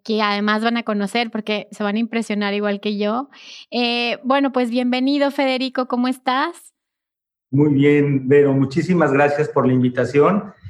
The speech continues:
Speaker 2: Estoy feliz de estar en tu programa. Espero que nos las pasemos muy bien y que la gente pueda abrir un poquito más esta mentalidad y poderlos ayudar en lo que pueda.
Speaker 1: Pues mira, eh, la verdad es que yo platicaba con Fede hace ratito. Federico y yo nos conocemos hace como,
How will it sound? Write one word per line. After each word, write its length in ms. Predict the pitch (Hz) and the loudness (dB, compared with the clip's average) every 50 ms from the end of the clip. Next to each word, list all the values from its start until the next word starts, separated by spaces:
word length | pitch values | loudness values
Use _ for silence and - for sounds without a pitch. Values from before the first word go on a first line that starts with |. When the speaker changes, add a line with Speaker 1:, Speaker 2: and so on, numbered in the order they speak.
| - - | -8 -4
Speaker 2:
Estoy 300 | 135 127 - - 147 143 | -4 -2 2 2 2 4
feliz 420 | 147 147 139 131 139 160 175 180 | 4 2 2 4 4 2 2 2
de 80 | 180 170 | 0 -2
estar 300 | 127 - - 156 156 156 | -2 0 2 2 4 4
en 160 | 156 151 135 | 2 0 0
tu 120 | - 131 | -2 -2
programa. 680 | 123 - 127 120 127 139 143 147 160 170 190 - - - - - _ _ _ _ | 0 0 2 2 2 2 2 2 2 0 0 -2 -4 -10 -16 -20 _ _ _ _
Espero 440 | 131 123 127 - - 143 143 143 143 | -6 -6 0 2 4 4 4 4 2
que 440 | 139 139 131 131 127 127 127 127 123 | 2 2 2 4 4 2 2 2 2
nos 160 | 123 123 123 123 | 2 2 2 2
las 140 | 123 123 | 0 0
pasemos 400 | - 131 123 139 139 135 135 127 | -2 -2 -2 0 0 0 2 2
muy 160 | 127 131 135 131 | 2 2 2 4
bien 240 | 135 147 147 147 | 4 4 2 2
y 80 | 147 143 | 2 0
que 100 | 147 127 | 0 0
la 120 | 123 123 | 0 0
gente 680 | 123 - 143 143 135 123 - 139 135 131 - - - - _ _ _ - | 0 0 0 0 0 2 2 2 2 0 -2 -4 -8 -14 _ _ _ 2
pueda 220 | 151 151 151 143 | 4 4 4 4
abrir 240 | 139 139 139 147 139 | 4 2 2 2 2
un 140 | 147 147 151 | 2 2 2
poquito 400 | 151 - - - - - 151 143 | 0 0 0 -2 0 2 4 4
más 440 | 139 139 139 147 143 - - - | 4 4 2 2 0 -2 -4 -2
esta 460 | 156 139 139 - - 147 139 139 135 131 | -2 -2 0 0 0 2 2 2 2 2
mentalidad 680 | 131 127 127 123 135 127 123 131 127 131 135 151 160 165 | 2 2 0 0 0 2 2 2 2 4 4 2 2 2
y 80 | 156 | 0
poderlos 480 | - - 127 123 131 131 147 143 - 139 | 0 0 0 2 2 2 2 2 2 2
ayudar 360 | 127 127 123 127 135 135 135 | 2 2 2 2 2 2 2
en 120 | 139 131 | 2 0
lo 100 | 123 123 | 0 0
que 100 | 123 - | -2 -4
pueda. 360 | 120 - - 95 110 101 92 - _ _ _ _ _ _ _ _ _ - - - - - _ _ | -6 -4 -4 -4 -4 -4 -6 -10 _ _ _ _ _ _ _ _ _ -20 -20 -20 -20 -20 _ _
Speaker 1:
Pues 160 | - 269 285 | 0 0 2
mira, 200 | 269 294 277 226 185 - - | 2 2 2 0 0 -2 -2
eh, 260 | 247 254 262 247 - - | -2 -2 -2 -2 -4 -4
la 160 | 233 262 262 | -2 0 0
verdad 160 | 254 254 262 | 2 0 0
es 80 | 262 - | -2 -2
que 80 | - 320 | -4 -4
yo 80 | 311 | -2
platicaba 400 | 277 294 294 294 254 262 247 247 | -2 -4 -4 -4 -2 -2 -2 -2
con 160 | 233 254 247 | 0 -2 -2
Fede 400 | 226 - 233 226 226 226 226 - - | -2 -2 -2 -2 -2 -2 -4 -4 -6
hace 220 | 220 220 - 226 | -6 -6 -4 -4
ratito. 460 | 208 220 220 208 208 208 202 233 233 | -2 -2 -2 -2 -4 -4 -2 -2 -2
Federico 420 | 226 240 220 226 220 233 233 - 277 | -2 -2 -2 0 0 -2 -2 -2 -2
y 60 | 285 | -2
yo 80 | 311 277 | 0 0
nos 160 | 277 277 - | -2 -2 -2
conocemos 480 | 277 269 240 208 214 202 208 214 - | -2 -2 -2 -2 -2 -4 -4 -4 -4
hace 240 | 233 220 - 226 214 | -4 -6 -6 -8 -6
como, 440 | - 214 208 202 185 170 156 - _ | -4 -4 -4 -4 -6 -8 -12 -16 _